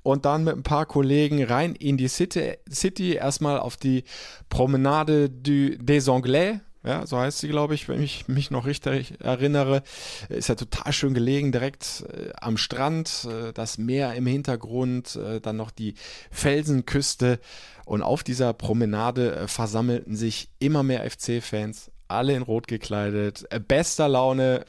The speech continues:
klar, da ist viel Kölsch geflossen, auch, äh, französisches Bier. Es gehörte einfach dazu, aber es war total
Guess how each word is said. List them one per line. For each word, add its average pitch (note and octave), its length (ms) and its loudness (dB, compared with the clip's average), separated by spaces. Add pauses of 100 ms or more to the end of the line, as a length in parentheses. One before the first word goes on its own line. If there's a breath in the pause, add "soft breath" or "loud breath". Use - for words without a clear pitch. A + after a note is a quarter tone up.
klar, B2 480 4
da A2+ 60 0
ist G#2 200 -2
viel A#2+ 120 -2
Kölsch B2 380 0
geflossen, A2 720 -2
auch, G#2 360 -2
äh, G#2+ 120 -4
französisches G#2+ 800 -4
Bier. G#2+ 340 0 (580 loud breath)
Es A#2 220 2
gehörte F3+ 240 6
einfach F3+ 240 2
dazu, F3+ 400 2
aber E3+ 120 4
es D3+ 100 0
war E3+ 160 2
total F3 420 0